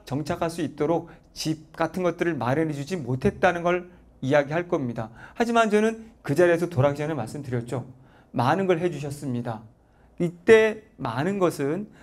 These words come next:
첫 번째로 본다면 굉장히 가난한 저희 아버지는 소장농이었음에도 불구하고, 어, 제가 공부를 하고 대학을 가고자 하는 의지를 막지를 않으셨습니다.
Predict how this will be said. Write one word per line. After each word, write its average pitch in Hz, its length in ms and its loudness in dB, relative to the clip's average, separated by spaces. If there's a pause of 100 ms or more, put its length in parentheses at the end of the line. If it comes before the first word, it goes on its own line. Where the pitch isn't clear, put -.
(120)
첫 - 180 -6
번째로 214 380 2
본다면 139 640 0 (560)
굉장히 214 640 2
가난한 185 760 2
저희 143 220 -4
아버지는 143 440 -2
소장농이었음에도 156 1400 -2
불구하고, 196 1040 0 (200)
어, 131 300 0 (300)
제가 196 600 2
공부를 160 500 -2
하고 127 360 -2 (360)
대학을 175 480 6
가고자 160 440 0
하는 160 220 0 (120)
의지를 185 640 4
막지를 156 720 -2
않으셨습니다. 123 800 -6